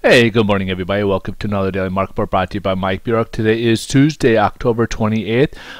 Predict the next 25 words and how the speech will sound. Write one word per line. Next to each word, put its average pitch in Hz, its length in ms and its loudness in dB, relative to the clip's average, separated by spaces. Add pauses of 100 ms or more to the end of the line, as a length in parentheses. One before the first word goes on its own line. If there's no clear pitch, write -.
Uh, 110 200 6
we 117 80 2
got 131 180 4
a 117 40 6
few 143 180 2
economic 120 500 -2
news 120 300 0
releases 110 400 -2
to 113 100 -8
go 110 120 0
over 117 160 2
today. 110 340 0
We'll 113 140 0
start 107 260 0
off 107 180 2
with 98 100 -10
the 104 80 -2
durable 104 560 0
goods 113 500 2
orders 113 380 0
for - 180 -6
the 104 80 -2
month 107 200 -2
of 104 100 -12
September. 117 520 0